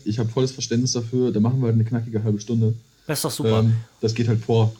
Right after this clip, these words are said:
Speaker 1: Und deswegen haben wir dann auch einfach kurz und knackig ein bisschen über Fußball geredet, weil er ist natürlich eher
Speaker 2: Klar.
Speaker 1: sehr Fußball fixiert mit seiner Arbeit.
Speaker 2: Mhm.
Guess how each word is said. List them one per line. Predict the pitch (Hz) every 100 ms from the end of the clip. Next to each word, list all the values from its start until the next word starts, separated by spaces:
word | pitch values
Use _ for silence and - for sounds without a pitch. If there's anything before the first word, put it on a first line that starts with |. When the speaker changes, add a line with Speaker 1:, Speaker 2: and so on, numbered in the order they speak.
| _ _
Speaker 1:
Und | 101
deswegen | 104 104 107 104
haben | 104
wir | 104
dann | 104
auch | 95 90
einfach | 101 110 107
kurz | - 117
und | 117
knackig | 113 117 127
ein | 117
bisschen | 113 113
über | 104
Fußball | - - 127
geredet, | 117 113 120 113
weil | 101
er | - 101
ist | 104
natürlich | 104 107 104
eher | 104 104 - _ _ _ -
Speaker 2:
Klar. | 113 98
Speaker 1:
sehr | -
Fußball | 165 - 131 135
fixiert | 131 131 - 135 143 135
mit | 117
seiner | 123 120
Arbeit. | 113 123 131 131 _ -
Speaker 2:
Mhm. | 139 147